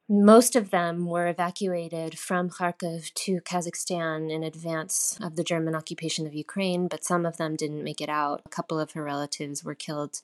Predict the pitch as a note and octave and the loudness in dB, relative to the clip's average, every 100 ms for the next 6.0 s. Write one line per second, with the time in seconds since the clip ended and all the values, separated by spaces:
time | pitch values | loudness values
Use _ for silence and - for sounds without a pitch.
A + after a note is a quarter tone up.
0 | - E3 D#3 D3 - D#3+ D3+ D#3+ F#3+ F#3+ | -4 -2 0 -2 0 0 0 -2 0 2
1 | F3 E3 D#3 - - - D3+ D3 D3+ C#3+ | 2 2 -2 -4 -4 -4 -4 -6 -6 -6
2 | C#3+ - E3+ D#3+ D#3 D#3 - D3+ D3+ - | -6 -8 -4 -2 -2 -4 -4 -4 -8 -8
3 | D3+ - D3+ D3 - D#3 D3+ D3+ D3 D3 | -8 -6 -6 -6 -6 -6 -8 -8 -8 -8
4 | - D3+ D3+ F#3 - - D#3+ E3 D#3+ E3 | -8 -10 -8 -10 -12 -8 -2 2 2 2
5 | E3 - - G3 G3 F#3+ F#3 - - - | 0 -4 -6 2 4 4 2 0 0 -2